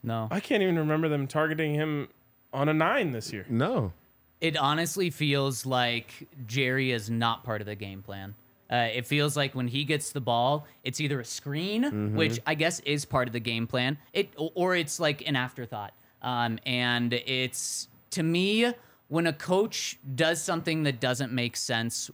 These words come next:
Speaker 1: once, maybe it's because they messed up.
Speaker 3: <laughs>
Speaker 1: Maybe it's because I don't know what the hell I'm talking about. Maybe it's because, um, a play just broke another way. But when it's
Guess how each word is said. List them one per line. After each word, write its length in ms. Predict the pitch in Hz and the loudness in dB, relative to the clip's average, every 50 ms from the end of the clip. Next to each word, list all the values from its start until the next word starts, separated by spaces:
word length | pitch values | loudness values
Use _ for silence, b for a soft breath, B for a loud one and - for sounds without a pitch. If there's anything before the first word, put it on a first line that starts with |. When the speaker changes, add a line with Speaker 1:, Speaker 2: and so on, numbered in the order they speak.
| - - | -14 -12
Speaker 1:
once, 540 | 107 113 117 120 123 147 151 151 - - b b b b _ | -8 -6 -4 -2 -2 -2 -4 -6 -10 -12 b b b b _
maybe 380 | 123 127 139 143 143 147 147 | 0 0 2 2 2 2 4
it's 300 | 143 143 143 - - - | 2 2 0 -2 -6 -8
because 920 | - - 139 131 - - 135 127 127 123 123 123 120 117 117 - - - - - _ - | -6 -4 -4 -2 0 0 2 4 4 4 4 2 0 -2 -4 -6 -8 -10 -12 -16 _ -8
they 160 | 107 104 107 | -6 -6 -4
messed 340 | 110 117 123 - - - - | -4 -4 -6 -6 -4 0 2
up. 240 | 190 156 143 - - | 4 4 4 2 0
Speaker 3:
<laughs> 0 | |
Speaker 1:
Maybe 320 | 123 120 127 131 131 139 135 | -2 0 0 0 0 0 0
it's 160 | 135 - - | 0 -2 -4
because 580 | - 139 131 - - 131 127 127 127 117 - b b b b b - | -6 -6 -4 0 0 2 2 2 2 0 -4 b b b b b -8
I 80 | 110 | -6
don't 140 | 110 113 113 | -4 -4 -2
know 80 | 117 117 | -2 -2
what 120 | 120 117 | -2 -2
the 80 | - 123 | -2 0
hell 160 | 131 123 123 | 0 0 0
I'm 100 | 131 143 | 0 0
talking 320 | 147 190 170 143 - 139 123 | 0 0 0 0 0 -2 -4
about. 320 | 117 110 110 107 98 - | -2 -2 -2 -2 -2 -2
Maybe 360 | 123 127 131 135 131 139 139 135 | -2 0 0 0 0 0 0 0
it's 140 | 131 - | -2 -2
because, 520 | - - 135 120 - 135 131 131 127 - B B B B B - | -4 -6 -4 0 2 2 2 2 0 -2 B B B B B 0
um, 360 | - 123 120 120 117 117 113 - | 2 2 4 2 2 0 -2 -4
a 80 | 135 | -6
play 280 | - - 139 131 127 131 | -6 -2 -2 0 0 0
just 240 | 123 143 135 127 110 | 0 -2 -2 -4 -4
broke 240 | 131 139 127 131 - | -6 -6 -6 -6 -6
another 260 | 131 123 123 123 120 | -6 -6 -6 -8 -8
way. 300 | 117 113 113 107 104 104 b b b b b b - | -8 -8 -10 -10 -12 -14 b b b b b b 0
But 80 | 143 147 | 2 2
when 160 | 156 165 170 | 4 4 4
it's 440 | 175 160 156 151 - - - - - | 4 2 2 0 -2 -4 -6 -8 -8